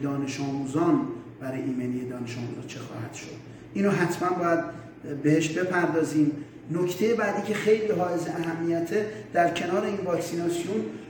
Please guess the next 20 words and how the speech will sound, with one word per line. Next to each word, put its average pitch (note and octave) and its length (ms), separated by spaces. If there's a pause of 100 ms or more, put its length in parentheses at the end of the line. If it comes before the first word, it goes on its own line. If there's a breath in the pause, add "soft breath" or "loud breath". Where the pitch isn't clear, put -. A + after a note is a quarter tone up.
حتماً A3+ 640
باید F#3+ 240 (120)
این - 260
پروتکل E3 520
ها D#3 100
آموزش E3+ 680 (600 loud breath)
ویژه G3+ 300
داده D#3 260
بشه. C3 320
ما D3+ 160 (180)
واقعاً F#3 380
درخواست G3 440
داریم G#3 280
وزارت F3+ 320
بهداشت F3 480 (280 loud breath)
برای F3 220
مدارس E3+ 540
ما F3+ 200 (180)
به - 140
طور G#3 280